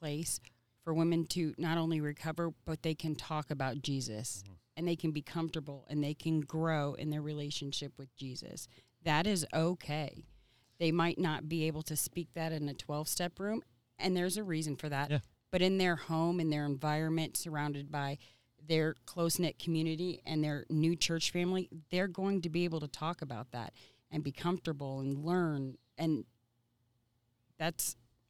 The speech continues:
Speaker 1: amazing. There are other homes, if somebody is not looking for a faith base, they would rather have just a very, uh, traditional twelve-step recovery,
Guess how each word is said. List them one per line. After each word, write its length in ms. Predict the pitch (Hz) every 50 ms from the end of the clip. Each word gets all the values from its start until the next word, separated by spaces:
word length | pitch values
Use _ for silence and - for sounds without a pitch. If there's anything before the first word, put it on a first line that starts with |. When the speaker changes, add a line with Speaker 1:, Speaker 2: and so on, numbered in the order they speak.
| _
Speaker 1:
amazing. 540 | 156 151 143 151 202 208 160 147 139 135 160 - - - - - _ _ _ _ _ _ -
There 160 | 190 202 220
are 200 | 202 202 214 -
other 260 | - 202 214 247 247 214
homes, 280 | 180 180 170 175 175 -
if 140 | - 180 165 - _
somebody 440 | - - - 185 190 185 185 190 180
is 100 | 170 151
not 300 | 156 147 147 151 - -
looking 260 | 185 185 - - 190
for 180 | 180 - 190 185
a 40 | 185
faith 280 | - - 190 190 196 -
base, 240 | - 202 202 - -
they 140 | - 165 156
would 140 | 151 156 - - - _ -
rather 260 | 156 156 151 160 156
have 240 | 139 143 147 147 147
just 260 | - 156 147 - -
a 60 | 156 147
very, 480 | 143 151 151 151 147 147 143 139 - - _ -
uh, 220 | - 139 - - - - _ _ _ _ _ _ _ _ _ _ _ _ _ _ _ _ _ -
traditional 480 | - - 170 160 160 160 - 196 180 165
twelve-step 480 | - - 190 185 170 - - 196 180 -
recovery, 400 | 196 - 214 208 196 214 220